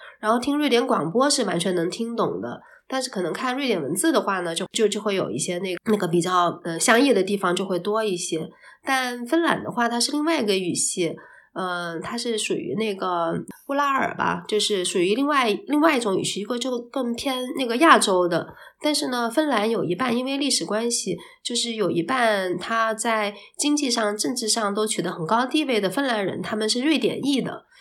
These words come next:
就是瑞典那边过去的，所以你在瑞典，呃，在，在芬兰说瑞典语其实也是没有问题的。而那个冰岛呢，其实，呃，冰岛语和古挪威语是一样的，只不过后来呢，就是在大家，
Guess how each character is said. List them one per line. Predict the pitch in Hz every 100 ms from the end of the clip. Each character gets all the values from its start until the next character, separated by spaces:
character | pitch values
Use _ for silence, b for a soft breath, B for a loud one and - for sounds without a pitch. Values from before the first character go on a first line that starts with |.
| b
就 | 220
是 | 208 220
瑞 | 254 349
典 | -
那 | 170 175
边 | 175
过 | 175 180
去 | 165 170
的， | -
所 | 165 247
以 | 254
你 | 180
在 | 220
瑞 | 262 294
典， | 185 151 - B B B -
呃， | 185 180
在， | 190 175
在 | - 247
芬 | 240 196
兰 | - 175
说 | 190 254
瑞 | 311
典 | 240 175 185
语 | -
其 | - 185
实 | 220
也 | 226
是 | - 175
没 | 185
有 | 175
问 | 175 165
题 | 165 170
的。 | - 101 B B B B -
而 | 196 220 254
那 | 277
个 | 220 196 175 156 - -
冰 | 294 302
岛 | 294 - -
呢， | 143 170
其 | - 196
实， | - 220 214 B B
呃， | 220 185 190
冰 | 294 302
岛 | 294 175 180
语 | 208 175 123
和 | - - 175 175 190 B -
古 | - 175
挪 | 165 196
威 | 294 320
语 | 262 143 -
是 | - 185 165
一 | 175
样 | 202 202 165
的， | - -
只 | 170
不 | 208
过 | 240
后 | 269
来 | 202 180
呢， | 196 202 B B
就 | - 226
是 | 220
在 | 247 240
大 | 254
家， | 233 233 233